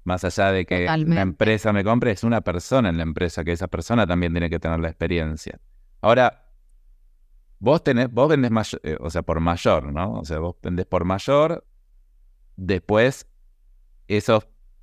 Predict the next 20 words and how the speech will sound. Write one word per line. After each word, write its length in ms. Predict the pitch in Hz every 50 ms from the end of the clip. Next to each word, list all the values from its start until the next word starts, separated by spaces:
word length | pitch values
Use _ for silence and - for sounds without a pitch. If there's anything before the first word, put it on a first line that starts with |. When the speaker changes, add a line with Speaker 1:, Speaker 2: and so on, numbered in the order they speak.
| - - - _ _ _ - - _ _ -
Speaker 1:
clientes 380 | - 90 92 104 107 113 117
que 80 | 101 101
tenés 320 | 90 95 104 117 131 127
le 200 | - 85 87 90
venden 240 | 92 110 120 120 113
electricista 640 | 104 98 101 95 - 98 95 - - 127 127 - 139
y 40 |
después 200 | 113 92 110 101
esos 240 | 117 110 95 104 87
electricistas 1040 | 92 - - 87 92 87 - - 85 87 - - 107 107 - 120 117 120 120 - -
le 140 | - 92 92
instalan 360 | 80 82 - - 104 98 98
a 40 | 95
la 140 | 87 87 82
gente. 320 | - - 117 107 95 92
Más 140 | 85 95 95 104
o 40 |
menos 180 | 101 101 101 90
funciona 360 | - 92 87 - 98 92 87
así 400 | 82 - - 104 107 120 117 -